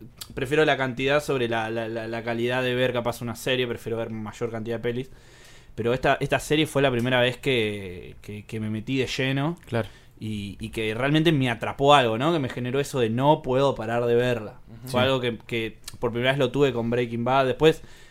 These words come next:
Speaker 1: uno, de hecho, me llevó al ritmo de una serie. Porque lo intenté con The Walking Dead, The Walking Dead en su momento y no me funcionó para nada. Capaz la segunda o tercera habrá sido en su momento Daredevil cuando estaban en la época boom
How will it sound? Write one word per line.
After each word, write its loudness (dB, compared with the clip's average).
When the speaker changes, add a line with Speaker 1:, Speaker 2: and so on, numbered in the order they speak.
Speaker 1:
uno, 0
de -2
hecho, 2
me -2
llevó 2
al 8
ritmo -2
de -2
una -4
serie. -6
Porque -10
lo -8
intenté -2
con -2
The 0
Walking 0
Dead, -2
The -8
Walking -2
Dead -2
en -4
su -8
momento -6
y -6
no -2
me 0
funcionó -8
para -6
nada. 0
Capaz -2
la -2
segunda -4
o -10
tercera -6
habrá -8
sido -8
en -6
su -10
momento -4
Daredevil -2
cuando -8
estaban -8
en -10
la -10
época -8
boom -4